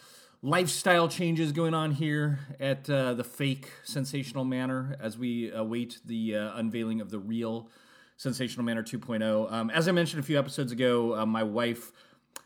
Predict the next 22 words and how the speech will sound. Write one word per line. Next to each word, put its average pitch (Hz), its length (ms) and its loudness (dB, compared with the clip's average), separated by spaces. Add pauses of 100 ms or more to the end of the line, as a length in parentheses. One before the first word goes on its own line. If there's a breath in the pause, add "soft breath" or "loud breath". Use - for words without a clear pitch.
(200 loud breath)
Miz 202 280 10
Sensational, 170 640 2
got 143 200 6
a 143 40 4
new 139 160 6
job, 120 540 2 (160)
and 123 160 2
that's 123 180 0
all 127 120 2
finally 123 400 0
now 117 280 0
a 107 40 0
hundred 113 240 -4
percent 117 240 -4
official 113 500 -4
and 101 160 -8
happening, 113 380 -4
and 104 100 -4
there's 98 140 -6
a 101 40 -12
start 120 380 -4
date, 110 320 -4